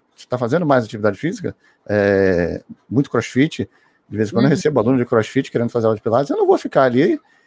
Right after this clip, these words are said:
Speaker 1: ensinando o cara a respirar, a bo-, a botar o pé direitinho na barra. Meu irmão,
Speaker 2: Com
Speaker 1: vai
Speaker 2: certeza.
Speaker 1: aí ralar um pouquinho aqui primeiro, vai curtir, vai fazer um pull-up no finalzinho da aula, isso aí, pô.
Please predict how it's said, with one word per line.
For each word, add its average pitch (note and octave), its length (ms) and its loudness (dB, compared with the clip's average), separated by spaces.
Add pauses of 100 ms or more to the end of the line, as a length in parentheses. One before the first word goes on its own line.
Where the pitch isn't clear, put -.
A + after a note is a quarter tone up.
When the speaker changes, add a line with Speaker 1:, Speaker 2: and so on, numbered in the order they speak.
(220)
Speaker 1:
ensinando D3 520 2
o D3 40 -4
cara E3 460 4
a C#3+ 40 4
respirar, C3 680 2
a B2 100 2
bo-, A#2+ 220 2
a A#2+ 60 4
botar A#2 280 -2
o A#2+ 60 0
pé B2 240 -2
direitinho A#2 440 -10
na A#2 100 -8
barra. G#2 280 -4 (1080)
Meu A#2+ 80 -10
irmão, C#3 160 -4
Speaker 2:
Com D#3 120 -2
Speaker 1:
vai F#2+ 280 -2
Speaker 2:
certeza. D#3 240 -2
Speaker 1:
aí G#3+ 240 -2
ralar F#3 380 0
um F3 60 -4
pouquinho - 320 -8
aqui E4 180 -8
primeiro, F#4+ 460 -10
vai E2+ 180 -8
curtir, F#4 540 2
vai B2 140 4
fazer C3+ 220 2
um E3+ 100 -2
pull-up - 320 -2
no F#3 80 -6
finalzinho F3+ 380 -4
da F#3 120 4
aula, F#3 320 4
isso C3+ 160 -4
aí, G4 180 -6
pô. - 100 -18